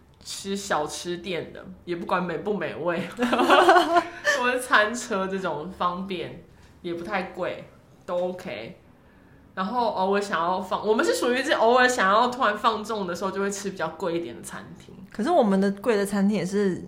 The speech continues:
Speaker 2: 可能就一些会吃贵的人来说，也是很小家子气。
Speaker 1: 对啊，那个两百吧，两三
Speaker 2: 两百五之类的。
Speaker 1: 差不多，差不多。哎，那如果今天这样聊完，你有觉得比较稍微解决你就对午餐的烦恼吗？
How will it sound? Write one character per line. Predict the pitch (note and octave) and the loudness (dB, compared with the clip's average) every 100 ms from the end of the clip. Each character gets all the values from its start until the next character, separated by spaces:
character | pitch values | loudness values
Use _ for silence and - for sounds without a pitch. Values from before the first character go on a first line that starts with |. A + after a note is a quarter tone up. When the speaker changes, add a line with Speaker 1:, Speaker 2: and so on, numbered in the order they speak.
| - | -10
Speaker 2:
可 | - F#3 | -2 0
能 | |
就 | G3 C4 A#3 | 2 2 2
一 | A#3+ | 2
些 | A3+ | 0
会 | A3+ A#3 | 0 0
吃 | G#3 - G3+ | 0 -2 -4
贵 | G#3+ | -2
的 | E3 | -2
人 | B2 A2+ | -4 -4
来 | G#2 | -4
说， | F3+ | -4
也 | E3+ | -4
是 | F#3 | -2
很 | F#3 | -2
小 | - - | -2 -8
家 | - - | -6 -8
子 | - | -6
气。 | - - - | -8 -4 0
Speaker 1:
对 | G4+ | 6
啊， | F#4+ F4 E4+ E4 | 10 12 12 10
那 | A4+ A#4+ | 8 6
个 | E4+ - - - - | 6 4 -2 -12 -10
两 | B3+ B3 C4+ | 2 2 6
百 | F4 B3 G3+ | 8 8 8
吧， | G3+ G3+ F#3+ F#3 | 6 6 6 4
两 | G#3 | 4
三 | C#4 | 6
Speaker 2:
两 | |
百 | C#4 C4+ C#4 | 8 10 8
五 | B3+ A#3+ | 6 2
之 | G3 - A3 | 0 -4 -6
类 | A3 | 0
的。 | A3+ | 4
Speaker 1:
差 | G3+ | 4
不 | F3+ | 2
多， | G3 F3+ F3+ F3 | 0 0 0 0
差 | F#3+ F3+ | -4 -8
不 | D#3 | -10
多。 | - - | -14 -4
哎， | F4 G4 | 0 6
那 | A#4+ | 8
如 | |
果 | A4+ B3+ | 8 6
今 | |
天 | D4+ F#4+ | 6 4
这 | G4 | 6
样 | D#4 C4 | 6 8
聊 | G#3 G#3+ | 8 8
完， | G#3+ G#3+ | 8 6
你 | |
有 | C#4 A3 | 6 4
觉 | F#3 F#3 | 0 -2
得 | F#3+ | -2
比 | F#3 | 2
较 | A3 B3+ | 2 0
稍 | - A3+ A3+ | 0 2 2
微 | G3 | 2
解 | F#3+ F3 E3 | -2 -6 -6
决 | E3 E3+ | -6 -6
你 | F#3 F#3 E3+ D#3 D3 - - - - - | -4 -4 -6 -8 -12 -16 -20 -20 -20 -8
就 | A#3 | -4
对 | A#3+ A#3 G3 | 0 2 2
午 | F3 E3+ | 0 -4
餐 | F#3 | -6
的 | F3 | -6
烦 | E3+ - - D3+ | -6 -8 -10 -6
恼 | E3 | -6
吗？ | B2 F#2 D#2+ F2+ | -6 -10 -14 -14